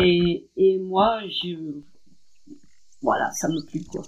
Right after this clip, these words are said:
Moi, je savais pas que je pouvais être mise sous écoute parce que pour moi,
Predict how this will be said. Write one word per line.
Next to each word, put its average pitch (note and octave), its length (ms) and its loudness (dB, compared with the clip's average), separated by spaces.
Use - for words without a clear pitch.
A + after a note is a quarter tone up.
Moi, G#3+ 260 0
je A3 160 -2
savais G#3 320 -2
pas B3 240 0
que A#3 160 0
je F#3 120 -2
pouvais G3+ 240 -4
être - 140 -8
mise G3+ 280 -2
sous G3+ 260 -4
écoute C#4 400 2
parce F3+ 240 0
que F#3 320 0
pour G3+ 160 0
moi, A#3 280 0